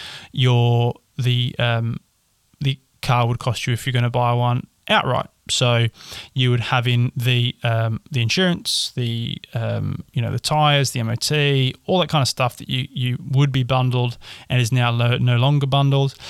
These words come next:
Um, you would then have to take into account depreciation. So if you're gonna spend twenty grand on a car, you're gonna pay twenty grand cash.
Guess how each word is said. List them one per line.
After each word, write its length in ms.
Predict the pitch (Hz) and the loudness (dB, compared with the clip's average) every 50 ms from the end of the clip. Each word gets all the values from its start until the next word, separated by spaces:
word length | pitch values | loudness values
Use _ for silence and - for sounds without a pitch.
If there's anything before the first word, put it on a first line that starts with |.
| - - - - - - | -14 -12 -14 -14 -8 -2
Um, 520 | - 135 131 131 127 123 123 120 120 - - _ _ - | 2 4 4 6 6 6 4 4 2 0 -4 _ _ 0
you 100 | 151 139 | 2 2
would 120 | 139 131 | 4 4
then 340 | 139 135 131 131 131 127 - - _ _ _ _ _ _ _ _ _ _ _ _ _ _ | 4 4 4 4 4 2 0 -4 _ _ _ _ _ _ _ _ _ _ _ _ _ _
have 220 | - - 139 127 - | -4 -2 -2 -2 -2
to 140 | - - 127 | -2 -4 -4
take 280 | - - 143 135 - - | 0 0 0 0 2 2
into 180 | 131 - - | 0 2 0
account 320 | 123 - - - 190 190 - | 0 0 0 0 0 0 -2
depreciation. 880 | - - - 135 127 113 - - 131 131 151 170 - 190 214 226 220 - - - - _ - | -6 -4 0 0 0 0 0 0 0 2 2 2 2 2 0 0 -2 -4 -10 -18 -18 _ -6
So 180 | - - 120 | -2 0 2
if 140 | 120 113 - | 2 0 0
you're 120 | - 131 120 | -2 -2 0
gonna 160 | 131 123 113 | 0 0 0
spend 320 | - - 135 123 120 - | -2 -2 0 -2 -2 -2
twenty 240 | - - 143 135 139 | -2 -2 0 0 2
grand 280 | 135 139 135 135 131 131 | 2 2 2 2 2 2
on 80 | 127 | 2
a 60 | 127 | 0
car, 380 | 120 - - 139 131 131 131 127 | 0 0 0 0 2 2 2 0
you're 160 | 127 127 127 123 | 0 -2 -2 -2
gonna 100 | 123 - - _ _ | -2 -4 -8 _ _
pay 200 | - 131 127 120 | -2 0 0 -2
twenty 260 | - - 139 123 123 | -2 -2 -2 0 0
grand 280 | 123 123 120 120 117 - | 0 0 0 -2 -2 -2
cash. 440 | - 131 127 120 107 - - - | -2 -2 -2 -2 -2 -4 -6 -6